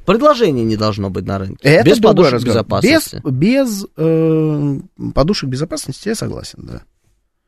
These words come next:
Speaker 2: Без подушек безопасности, пожалуйста. Но вы пытаетесь сейчас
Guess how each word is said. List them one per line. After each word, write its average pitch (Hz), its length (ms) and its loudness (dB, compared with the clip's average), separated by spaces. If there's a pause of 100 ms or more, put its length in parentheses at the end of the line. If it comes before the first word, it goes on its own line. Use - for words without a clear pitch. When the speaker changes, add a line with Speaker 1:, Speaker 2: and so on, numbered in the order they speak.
(640)
Speaker 2:
Без 170 180 0
подушек 165 380 -2
безопасности, - 600 -4
пожалуйста. - 480 -4 (300)
Но 156 140 4
вы 262 160 2
пытаетесь 160 580 0
сейчас - 540 -6